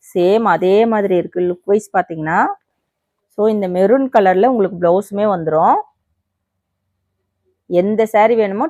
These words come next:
டக்கு டக்குன்னு ஸ்கிரீன்ஷாட் எடுத்துக்கோங்க. சாரியோட ரேட் ஃபைவ் எயிட்டி with free shipping.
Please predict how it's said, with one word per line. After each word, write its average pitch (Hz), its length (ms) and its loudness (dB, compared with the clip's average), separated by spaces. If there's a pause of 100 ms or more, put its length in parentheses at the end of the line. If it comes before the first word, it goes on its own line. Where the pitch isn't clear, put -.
டக்கு 196 240 -6
டக்குன்னு 220 320 -8
ஸ்கிரீன்ஷாட் 208 520 -4
எடுத்துக்கோங்க. 185 480 -6 (120)
சாரியோட 185 480 0
ரேட் 226 240 -2
ஃபைவ் 233 420 0
எயிட்டி 233 400 -2
with 208 260 -6
free 175 220 -2
shipping. 156 340 -18